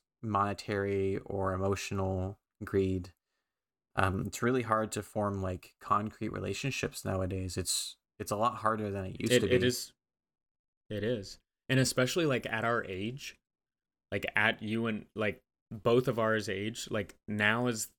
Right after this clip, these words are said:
Speaker 2: the hardest time to, like, meet people and, like, make friends with other people, because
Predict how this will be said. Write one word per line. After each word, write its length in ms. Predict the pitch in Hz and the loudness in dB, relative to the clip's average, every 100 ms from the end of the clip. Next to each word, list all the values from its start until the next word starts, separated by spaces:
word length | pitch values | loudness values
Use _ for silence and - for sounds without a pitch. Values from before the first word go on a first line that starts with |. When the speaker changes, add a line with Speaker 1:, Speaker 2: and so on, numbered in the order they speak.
| _ | _
Speaker 2:
the 100 | 107 | -8
hardest 800 | 92 - - 135 123 113 110 - | -8 -8 -4 2 4 4 0 -4
time 420 | - 104 98 92 87 | -6 -6 -6 -8 -8
to, 120 | - | -6
like, 300 | 95 90 - _ _ _ _ - | -6 -6 -10 _ _ _ _ -6
meet 340 | 110 131 143 | 0 0 0
people 680 | - 131 127 120 113 104 - _ - | 0 0 4 2 2 -2 -6 _ -4
and, 200 | 123 123 | -2 0
like, 280 | 120 107 - | 0 -4 -6
make 300 | 107 131 131 | 0 0 0
friends 400 | - 127 127 110 | -2 0 0 0
with 140 | 110 | -2
other 180 | 113 101 | -2 -2
people, 320 | 92 131 107 98 | -2 -2 -2 -4
because 320 | 101 104 | -2 -4